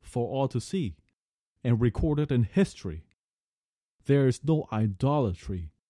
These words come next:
when we worship Jesus. There is no false worship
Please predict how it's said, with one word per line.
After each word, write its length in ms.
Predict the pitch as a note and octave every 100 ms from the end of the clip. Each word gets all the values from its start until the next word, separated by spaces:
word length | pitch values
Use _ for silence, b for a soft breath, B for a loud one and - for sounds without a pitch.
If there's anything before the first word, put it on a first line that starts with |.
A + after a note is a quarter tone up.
| _ _ _ -
when 220 | A2+ G#2+
we 140 | B2
worship 520 | A2+ B2 C3+ - A#2
Jesus. 600 | G#2 C3+ C#3 F2+ D2+ - _ _ _ _ _ _
There 240 | G#2+ A#2+ A#2+
is 160 | G#2
no 160 | C#3+ C#3
false 640 | - - D3+ D3 - -
worship 400 | A2+ F2+ F2 F2